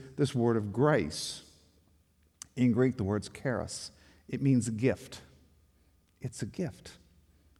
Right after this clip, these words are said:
It's given to you. And grace is a gift. The law itself is a gift to start with, but when you wander off, the gift that comes from Christ is that you're forgiven and you're restored back to the path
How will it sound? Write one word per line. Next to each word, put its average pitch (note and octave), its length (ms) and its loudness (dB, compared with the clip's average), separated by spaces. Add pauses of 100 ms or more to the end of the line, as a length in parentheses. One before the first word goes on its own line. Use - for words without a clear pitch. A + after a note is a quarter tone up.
It's - 200 -6
given D3+ 260 0
to G2+ 100 -6
you. A#1 180 -12 (1200)
And C#3 120 6
grace F#3+ 260 6
is C#3 100 4
a B2 60 2
gift. - 460 0
The B2 60 4
law C#3 240 6
itself A3 520 4
is B2+ 240 2
a A#2 100 2
gift A2 520 2 (180)
to C3+ 100 -2
start D#3+ 400 2
with, F#2 280 -2 (240)
but D3 100 2
when E3 180 6
you E3 120 6
wander D#3+ 360 2
off, E3+ 240 2 (220)
the B2+ 80 0
gift C#3 240 4
that C3 120 -2
comes D3 320 2
from A#2+ 120 -2
Christ F#3+ 420 0
is B2+ 140 2
that A2+ 160 4 (280)
you're A#2 180 4
forgiven A2+ 720 2 (1300)
and A#2+ 160 2
you're A#2 120 0
restored G#2 680 -2
back A2 260 -6
to - 80 -12
the G2 80 -6
path - 480 -10